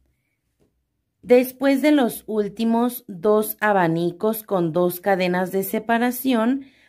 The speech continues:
hago ocho cadenas finales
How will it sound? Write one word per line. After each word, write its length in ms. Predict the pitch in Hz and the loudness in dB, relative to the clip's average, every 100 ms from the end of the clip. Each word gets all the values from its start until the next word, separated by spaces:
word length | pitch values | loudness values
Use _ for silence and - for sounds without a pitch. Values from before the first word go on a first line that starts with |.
| _ | _
hago 480 | - 220 214 247 - | 2 2 4 0 0
ocho 520 | 226 247 247 - 277 | 2 2 0 -4 -4
cadenas 580 | 269 190 170 170 180 180 | -2 0 0 0 -2 -6
finales 920 | - 233 214 143 135 170 269 - - | -4 -2 0 0 0 -2 -4 -10 -20